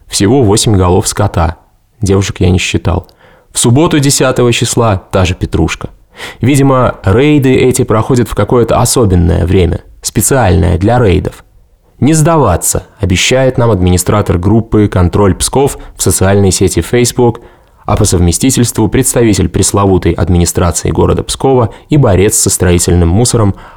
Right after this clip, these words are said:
Анна Удовенко. Хочется пожелать ей удачи.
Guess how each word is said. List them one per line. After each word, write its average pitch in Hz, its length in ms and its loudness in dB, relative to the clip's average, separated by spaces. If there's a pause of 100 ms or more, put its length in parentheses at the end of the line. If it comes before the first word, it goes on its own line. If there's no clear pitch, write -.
Анна 113 320 2
Удовенко. 87 720 0 (400)
Хочется - 420 -2
пожелать 92 480 0
ей 104 160 0
удачи. 87 460 -2